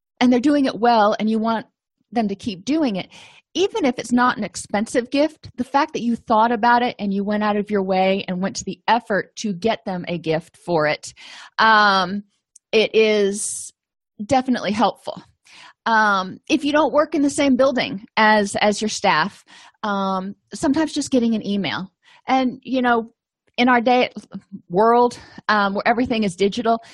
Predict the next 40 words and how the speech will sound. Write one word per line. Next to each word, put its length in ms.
an 160
email 440
or 60
a 80
text 380
message 560
from 260
your 120
boss 420
can 300
go 180
a 80
long 300
way. 340
Spending 380
quality 480
time 320
together. 480
Um, 100
and 180
this 200
can 260
be, 540
you 140
know, 280
a, 100
a 60
staff 460
meeting 480
where 140
you're, 300
where 120
you 160
guys 200
actually 300
do 120
some 160
team 320
building 440
and 120